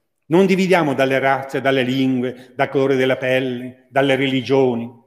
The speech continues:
Noi così avremmo fatto, così faremmo. No, Dio separa l'uomo capace di amare dall'uomo che non ha amato.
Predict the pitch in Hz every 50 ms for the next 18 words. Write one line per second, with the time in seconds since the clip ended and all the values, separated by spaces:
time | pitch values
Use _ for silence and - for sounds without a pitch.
0 | _ _ _ _ _ _ _ _ _ _ - 175 240 247 - - 180 170 180 240
1 | 226 180 175 151 135 131 127 - 139 120 - - 139 123 - - 127 127 190 214
2 | 208 - 139 131 127 120 117 117 120 127 120 _ _ _ _ _ _ _ _ _
3 | _ _ _ _ - 113 113 104 135 170 185 151 - - 170 156 160 180 214 240
4 | 254 254 240 240 233 226 - - - - _ _ _ _ _ _ _ _ _ _
5 | _ _ _ _ _ - 120 131 156 180 185 170 165 156 143 139 - - - -
6 | - - - _ _ _ - 151 120 - 131 127 - - 113 117 113 120 135 165
7 | 196 214 208 214 214 208 - _ _ _ _ 110 123 131 123 135 151 190 208 196
8 | - 180 160 165 170 175 185 190 190 202 214 214 208 _ _ _